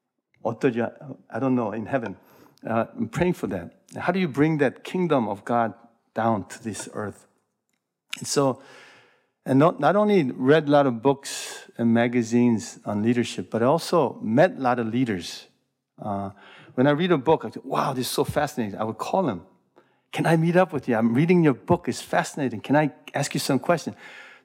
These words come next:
To this day, every single one of them said yes. Yeah, every single one of them. So I met many, many authors that I read about. And then I start to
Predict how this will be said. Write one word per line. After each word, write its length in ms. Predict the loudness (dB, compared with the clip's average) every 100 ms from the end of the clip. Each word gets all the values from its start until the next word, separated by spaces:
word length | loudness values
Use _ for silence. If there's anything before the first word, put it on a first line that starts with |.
| -2
To 100 | 4
this 220 | 4 4
day, 360 | 6 6 6 2
every 260 | 2 4 2
single 380 | 2 4 4
one 200 | 4 4
of 120 | 2 2
them 160 | -2
said 240 | 0 0 2
yes. 400 | 2 2 -2 -12 -14 -20 _ _ _ _ _ _ _ -4
Yeah, 320 | 0 2 0
every 220 | -2 0 0
single 280 | 2 2
one 100 | 4
of 60 | 2
them. 200 | 0 -6 _ _ _ _ _
So 140 | 0
I 100 | 0 0
met 460 | 2 4 2 -2 -12
many, 400 | -2 2 6 6
many 280 | 6 4 4
authors 640 | 2 2 -2 -4 -4 -12 -8
that 180 | -2
I 60 | 0
read 240 | 2 0
about. 520 | 0 -2 -4 -4 -8 _ -20 -20 -20 _
And 200 | -4 2
then 160 | 4 4
I 100 | 2
start 400 | 0 0 0 0
to 400 | 0 0 0 -6